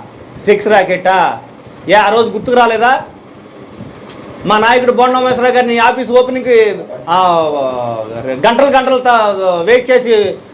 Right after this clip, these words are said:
ఆ, ప్రారంభోత్సవానికి పిలిచినప్పుడు అప్పుడు గుర్తుకు రాలేదా? అంటే అప్పుడు వైట్ పేపరే మా నాయకుడు. అంటే నీకు ప్యాకేజీ ముట్టకపోతే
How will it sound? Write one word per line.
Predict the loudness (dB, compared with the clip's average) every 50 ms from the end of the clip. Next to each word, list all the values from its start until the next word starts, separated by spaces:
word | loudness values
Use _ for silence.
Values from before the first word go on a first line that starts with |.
| -10 -6
ఆ, | -6
ప్రారంభోత్సవానికి | -4 0 0 0 2 2 2 0 0 2 2 0 0 0 -2
పిలిచినప్పుడు | -6 -6 -6 -2 -2 0 2 2
అప్పుడు | 2 2 2 -2
గుర్తుకు | -4 -4 -4 -2 2
రాలేదా? | 2 4 4 2 2 2 2 0 0 -4 -14 -20 -20 -20 -20 -20 -20 -20 -20 -20 -20 -20 -20 -20 -20 -20 -20 -20 -20 -20 -20 -20 -20 -20 -20 -20 -20 -20 -18 -18 -18 -18 -18 -16 -14 -14 -14 -14 -14 -14 -14 -14 -16 -12 -6 -2
అంటే | 0 2 4
అప్పుడు | 4 4 4 4 6
వైట్ | 6 6 4 4
పేపరే | 4 4 4 4 4 2 2 2 0
మా | 0 -2
నాయకుడు. | 0 2 2 2 2 2 0 -2 -2 -2 -8 -12 -20 -20 -20 -20 -20 -20 -20 -20 -20 -20 -20 -20 -20 -20 -20 -20 -20 -20 -20 -20 -20 -20 -20 -20 -20 -20 -20 -20 -20 -20 -18 -18 -18 -18 -16 -16 -14 -14 -12 -12 -12 -12 -12 -12 -12 -10 -10 -10 -10 -10 -10 -10 -12 -12 -12 -12 -12 -10 -10 -10 -10 -8 -4 -2
అంటే | 0 2 4 4
నీకు | 4 4 2 2 2
ప్యాకేజీ | 2 4 4 4 4 4 4 4 4 2
ముట్టకపోతే | 2 2 2 4 4 4 4 4 4 4 4 2 2 0 -4